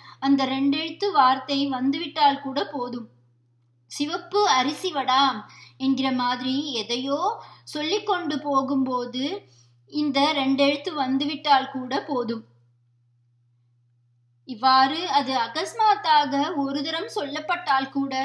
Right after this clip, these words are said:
என்ன பண்ணிவிடுகிறது? அகம் ஆசு ஹந்தி. அகம் பாவ-, பாபத்தை, ஆசு உடனே, தத் க்ஷணமே, ஹந்தி அழித்து விடுகிறது. பேச்சுக்கிடையே ஏதோ ஒரு தரம் சிவ என்ற இரண்டு அக்ஷரத்தை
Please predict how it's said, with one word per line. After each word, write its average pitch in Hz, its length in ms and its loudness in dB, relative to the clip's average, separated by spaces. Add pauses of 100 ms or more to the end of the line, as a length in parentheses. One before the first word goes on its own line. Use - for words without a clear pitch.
(100)
என்ன 262 280 -8
பண்ணிவிடுகிறது? 294 720 -8 (460)
அகம் 302 400 -4
ஆசு 294 600 6
ஹந்தி. 277 480 0 (360)
அகம் 277 380 0 (500)
பாவ-, 285 380 8 (100)
பாபத்தை, 277 720 4
ஆசு 294 800 2
உடனே, 311 720 -2
தத் 294 320 -2
க்ஷணமே, 320 600 0 (160)
ஹந்தி 277 720 -2
அழித்து 330 420 -4
விடுகிறது. 254 480 -6 (640)
பேச்சுக்கிடையே 277 920 -6 (120)
ஏதோ 277 460 -4 (220)
ஒரு 285 240 -2
தரம் 277 340 -4 (340)
சிவ 349 580 -2
என்ற 269 760 -4
இரண்டு 339 520 -2
அக்ஷரத்தை 277 720 -2